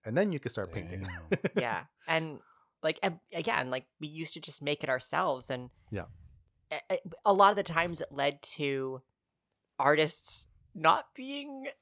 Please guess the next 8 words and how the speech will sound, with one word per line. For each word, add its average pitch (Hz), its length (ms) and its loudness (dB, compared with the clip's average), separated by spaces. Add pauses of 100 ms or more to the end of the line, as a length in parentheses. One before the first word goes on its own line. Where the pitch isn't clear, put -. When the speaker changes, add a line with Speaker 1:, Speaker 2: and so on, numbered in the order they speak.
Speaker 3:
the 214 120 -2
healthiest 208 640 0
people. 339 540 -6 (260)
Speaker 1:
Yeah. 95 180 -2 (140)
Speaker 2:
Oh, 104 260 0
Speaker 3:
Like - 160 2
Speaker 2:
God. 98 300 2
The, 98 200 -8